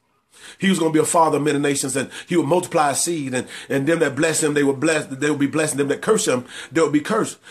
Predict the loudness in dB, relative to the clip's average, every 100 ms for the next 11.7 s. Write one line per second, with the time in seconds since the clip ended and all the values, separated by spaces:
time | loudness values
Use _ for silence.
0 | -10 0 2 0 -2 -2 0 2 2 2
1 | 2 2 0 -2 -12 _ _ _ _ -20
2 | -14 -2 0 2 2 6 6 6 4 2
3 | 2 2 2 2 2 2 2 2 0 0
4 | 0 0 0 2 2 2 2 0 -4 _
5 | _ _ -20 -20 -2 2 2 2 -2 -6
6 | -8 -2 0 0 -2 -2 0 0 2 2
7 | 2 0 -2 0 0 2 -2 -4 -2 -4
8 | -6 -20 _ _ -20 -10 -4 -2 0 -2
9 | -2 -2 0 0 0 0 0 0 0 0
10 | 0 0 0 -2 -2 0 2 2 0 -2
11 | -2 -2 -4 -2 -2 -4